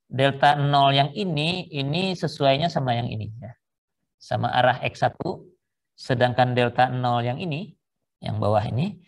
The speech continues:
kalau dulu sih saya pakainya theta nol ya, satu delta, satu del-, satu theta. Tapi kan karena kita mau menyeragamkan, kita pingin indeks apa hurufnya sama aja. Ini delta aja meskipun dia rotasi.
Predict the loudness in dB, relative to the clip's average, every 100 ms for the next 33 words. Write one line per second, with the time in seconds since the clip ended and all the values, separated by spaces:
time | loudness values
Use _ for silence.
0 | _ -4 0 2 2 2 2 2 2 2
1 | 0 0 0 0 2 0 0 -4 -2 0
2 | 4 4 2 -4 -4 -6 -6 -8 -6 -6
3 | -4 -2 -2 -2 -8 _ _ _ _ _
4 | _ -2 0 2 2 2 2 2 4 4
5 | 4 2 4 4 6 2 2 2 2 -2
6 | -12 -4 -2 -2 -2 -2 -4 -6 -2 -2
7 | -2 -12 -8 -4 -2 -2 0 -2 -2 0
8 | 0 0 0 -2 -2 0 2 4 4 4
9 | -2 -6 -8 -6 -2 0 2 0 -2 -4